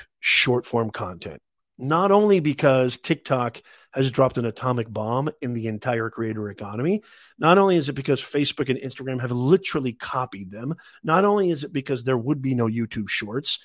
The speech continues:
without TikTok, not only because of that, but because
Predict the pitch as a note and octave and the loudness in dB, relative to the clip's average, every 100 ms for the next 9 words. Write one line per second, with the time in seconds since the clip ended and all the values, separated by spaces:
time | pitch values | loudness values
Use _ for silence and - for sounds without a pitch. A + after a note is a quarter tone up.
0 | _ - C3 B2 A2 G#2 - F#2+ - G2 | _ -4 -4 0 0 -2 -10 -10 -8 -8
1 | D3+ _ _ - - _ _ D#3+ A3 C4 | -8 _ _ -20 -20 _ _ -2 0 0
2 | B3+ A3 G3+ F3+ E3 E3+ - - D3 D3 | 0 -2 0 0 2 0 -2 -8 -6 -6
3 | - C#3+ _ - - F#3+ B3 C#4 C4 - | -4 -6 _ -16 -8 -2 -2 -2 -4 -6